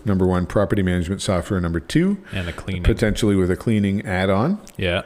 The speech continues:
Speaker 1: Uh, and then, uh, ranking software is important, right? So you,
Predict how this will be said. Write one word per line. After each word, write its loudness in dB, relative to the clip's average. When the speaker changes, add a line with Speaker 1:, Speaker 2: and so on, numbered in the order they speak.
Speaker 1:
Uh, 0
and 0
then, 2
uh, 2
ranking 0
software -4
is -4
important, -4
right? 0
So 2
you, 0